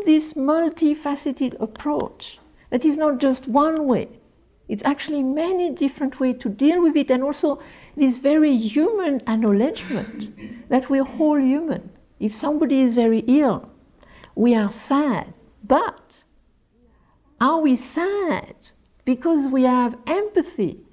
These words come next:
for the person who is ill? Or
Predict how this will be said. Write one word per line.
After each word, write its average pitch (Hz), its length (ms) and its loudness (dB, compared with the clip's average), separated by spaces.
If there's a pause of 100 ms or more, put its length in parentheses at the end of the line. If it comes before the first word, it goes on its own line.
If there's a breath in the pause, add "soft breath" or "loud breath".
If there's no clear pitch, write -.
(140)
for 233 180 -2
the 226 80 0
person 269 580 -2
who 220 200 2
is 202 260 0
ill? 254 420 2 (640 loud breath)
Or 208 240 0